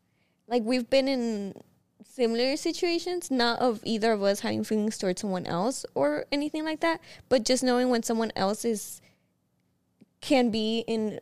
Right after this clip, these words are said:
disrespectful towards your relationship, just cut ties with that person. If someone is not being respectful of us, just, it's us, you know?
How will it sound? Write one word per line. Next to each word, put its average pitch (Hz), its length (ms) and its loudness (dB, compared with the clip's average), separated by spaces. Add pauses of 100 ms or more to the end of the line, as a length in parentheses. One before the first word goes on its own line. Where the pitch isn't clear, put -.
disrespectful 202 960 0
towards 190 360 -2
your 175 160 2
relationship, 196 720 -2 (440)
just 226 220 -6
cut - 160 -10
ties 196 260 -8
with 226 100 -12
that - 160 -10
person. - 360 -16 (500)
If 226 140 0
someone 254 400 -2
is 269 120 -2
not 208 240 -4
being 220 200 -4
respectful 214 520 -2
of 190 120 -4
us, 185 500 -2 (540)
just, - 320 -10 (640)
it's - 200 0
us, 370 540 2 (100)
you 254 120 2
know? 311 240 0